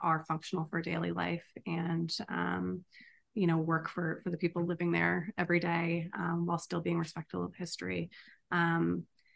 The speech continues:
and also with homeowners, you know, it's, it's easy to kind of get sucked into of the moment trends, but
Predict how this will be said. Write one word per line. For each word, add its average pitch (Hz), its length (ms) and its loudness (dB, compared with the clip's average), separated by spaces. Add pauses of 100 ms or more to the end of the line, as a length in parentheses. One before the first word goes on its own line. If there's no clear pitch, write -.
(180)
and 220 120 8
also 208 280 8
with 185 180 4
homeowners, 165 580 2
you 175 100 2
know, 165 200 4
it's, 175 480 -2
it's - 240 -4
easy 175 300 2
to 170 80 4
kind 170 260 0
of 165 100 0
get 170 200 -4
sucked - 320 -2
into 165 640 0 (100)
of 160 180 2
the 170 60 2
moment 165 380 0
trends, 170 540 0
but 160 200 -4